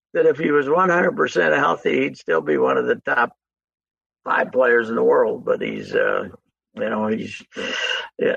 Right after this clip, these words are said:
he, last year his tendency was to get worse on Friday and Saturday, and then when it was all over and he wasn't in contention, shoot a fairly good round on Sunday sometimes. But, uh, we'll see. I mean, that's great for that tournament. It's great for the, uh,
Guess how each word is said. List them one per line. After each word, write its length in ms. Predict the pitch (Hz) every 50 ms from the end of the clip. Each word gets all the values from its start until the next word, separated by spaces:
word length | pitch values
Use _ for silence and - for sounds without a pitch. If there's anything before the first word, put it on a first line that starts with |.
| - -
he, 380 | - 123 120 - - - - -
last 400 | 123 143 151 170 170 - - 160
year 180 | 151 143 143
his 140 | 139 120 -
tendency 480 | - 143 139 135 135 123 - 147 139 120
was 180 | 123 120 110
to 80 | 104 117
get 220 | 117 139 131 117 - _ _ _ _ _ _ _ _ _ _ _ _
worse 440 | - 120 139 160 165 165 147 - -
on 200 | 131 123 123 120
Friday 460 | - - 160 147 143 143 143 139 131
and 120 | 120 117 -
Saturday, 640 | - 147 147 143 139 135 131 127 127 127 127 127
and 100 | 117 117
then 640 | 117 123 123 123 117 117 117 113 113 113 113 113 113 _ _ _ _ _ _ _ _ - -
when 280 | - 120 117 120 123 127
it 80 | 123 123
was 200 | 127 120 113 120
all 240 | 123 127 120 120
over 320 | 120 131 131 - 123 117 113
and 120 | 110 -
he 60 | 110
wasn't 360 | 107 113 123 - 117 120 113 107
in 80 | -
contention, 580 | - 117 - - 123 123 123 120 - - - 120
shoot 240 | - - 113 - 113
a 80 | -
fairly 320 | - - 113 107 107 110 110
good 180 | 113 - -
round 300 | 113 117 113 113 113 -
on 120 | 110 110 -
Sunday 380 | - 135 135 127 - 107 104
sometimes. 640 | - - 113 - - - 117 117 120 123 120 117 - _ -
But, 160 | - - - _ - 120
uh, 120 | - 107 104 - _ _ _ _ _ _ _ -
we'll 140 | - 175
see. 300 | - - 370 381 370 - - _ _ _
I 100 | - -
mean, 160 | 175 208 214 208
that's 340 | 214 220 214 - - - _ _ _ _ _ _ _ -
great 200 | - 202 233 220 -
for 100 | 294 254
that 180 | 180 165 170 -
tournament. 440 | - 220 233 233 202 151 139 139 -
It's 160 | - - -
great 280 | - 156 165 180 170
for 160 | - - - 135
the, 420 | 131 131 127 123 120 120 117
uh, 40 | 117